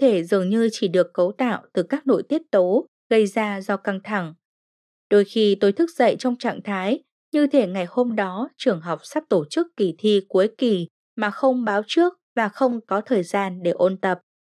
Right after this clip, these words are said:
Trong trạng thái này, việc học pháp hay luyện công đều khó tập trung. Hiện tượng đó diễn ra trong vài ngày. Trước đây, thỉnh thoảng tôi đã trải nghiệm điều này. Nhưng lần này tôi không còn ý chí để chống lại nó.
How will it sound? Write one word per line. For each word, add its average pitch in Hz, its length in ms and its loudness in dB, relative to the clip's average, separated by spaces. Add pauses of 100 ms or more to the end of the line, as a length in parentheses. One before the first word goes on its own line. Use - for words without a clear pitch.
(460)
Trong 202 320 -4
trạng 202 260 -6
thái 185 200 -4
này, 208 340 -2 (340)
việc 220 140 2
học 214 260 -2
pháp 320 200 -6
hay 254 180 -2
luyện 208 280 2
công 202 320 -2
đều 180 200 2
khó 180 320 -4
tập - 240 -4
trung. 208 320 0 (760)
Hiện 208 180 2
tượng 196 220 0
đó 190 240 -2
diễn 254 200 2
ra 240 320 -2
trong 202 220 -6
vài 185 240 -4
ngày. 175 420 -8 (640)
Trước 277 240 -2
đây, 208 340 0 (280)
thỉnh 220 200 0
thoảng 208 320 -2
tôi 262 120 6
đã 254 200 2
trải 220 200 -2
nghiệm 185 280 0
điều 185 220 2
này. 180 420 -4 (680)
Nhưng 202 220 2
lần 185 240 2
này 185 360 -2
tôi 269 120 0
không 262 280 0
còn 196 300 0
ý 196 200 -2
chí 196 440 -6
để 185 120 2
chống 180 260 -4
lại 240 200 -6
nó. 180 380 -6